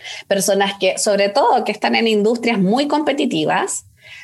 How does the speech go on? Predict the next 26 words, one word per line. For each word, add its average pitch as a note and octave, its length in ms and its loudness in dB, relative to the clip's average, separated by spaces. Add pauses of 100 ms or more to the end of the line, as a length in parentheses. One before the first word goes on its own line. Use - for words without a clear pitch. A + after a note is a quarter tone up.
(120)
donde F3+ 1040 0
para F3+ 200 0
que F3+ 120 -2
te F3 120 0
vaya B3 300 2
bien, A#3 560 0
trabajas G#3+ 580 0
muy D4 280 2
duro, F3 680 -2 (400)
muy C4+ 360 2
esforzado, - 680 -2 (100)
tienes F#4 360 2
éxito, F#3 580 -2 (680)
pero G#3+ 200 -2
sientes D4 320 0
que D#4 120 -4
te C#4 100 -4
está C4+ 600 0
chupeteando C#4+ 500 0
la D4+ 140 2
vida C4 500 0 (1040)
y A3 120 -2
que D#4+ 100 0
no A#3+ 160 2
quieres F4 300 0
eso. G3 320 -2